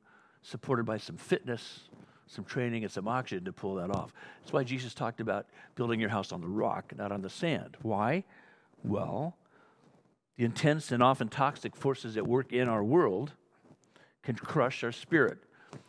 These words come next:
Uh, the last statistic I heard was that fifteen hundred pastors a month are leaving ministry, not because they're retired, but because they're tired. They're just frustrated. Age and stage, especially younger pastors,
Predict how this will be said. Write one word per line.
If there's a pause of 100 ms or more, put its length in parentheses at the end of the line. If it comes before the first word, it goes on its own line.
(280)
Uh,
the
last
statistic
I
heard
was
that
fifteen
hundred
pastors
a
month
are
leaving
ministry,
not
because
they're
retired, (600)
but
because
they're
tired.
They're
just
frustrated.
Age
and
stage,
especially
younger
pastors,